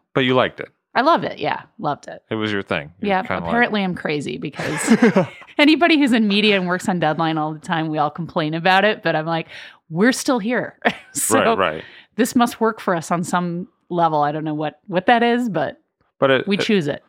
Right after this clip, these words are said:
Speaker 1: I mean, at some level, that's the kind of the old school media beat, right?
Speaker 2: Yeah.
Speaker 1: Like the local paper.
Speaker 2: Right,
Speaker 1: Like
Speaker 2: exactly. That is, and honestly, I mean, just, I really feel like it was a good training for me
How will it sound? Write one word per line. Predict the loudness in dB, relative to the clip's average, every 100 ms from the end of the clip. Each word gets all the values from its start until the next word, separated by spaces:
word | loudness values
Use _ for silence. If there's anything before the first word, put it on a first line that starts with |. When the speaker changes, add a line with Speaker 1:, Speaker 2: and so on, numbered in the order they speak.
| _ _ -2
Speaker 1:
I |
mean, | 0
at | 0 0
some | -2 -2 -6 -10 -14
level, | -10 0 2 2
that's | 2 0 -4
the | -4
kind | -2
of | -2
the | -2
old | -2 -2
school | -6 -4 -2 -2
media | -2 -2 -2
beat, | -2 -2 0
right? | 2 2
Speaker 2:
Yeah. | 4
Speaker 1:
Like | 0 -2
the |
local | -2 -2 0 0
paper. | 0 -2 -2 -6 -4 0
Speaker 2:
Right, | 2 0
Speaker 1:
Like | -2
Speaker 2:
exactly. | -4 0 0 0 -2 -6 -4
That | 2 2 2
is, | -4 -4
and | -2 2
honestly, | 2 2 0 0 0
I | 2
mean, | 0 -2 -4 -4
just, | -4 -4 -6 -16 -20 -20 -14 0
I | 2
really | 2 0 0
feel | -2 -4 -2 -2 -4 -6 -10
like | -4 -2 -2
it |
was | -4
a | -4
good | -2 -4
training | -2 -4 -2 -4 -6
for | -4
me | -2 0 -2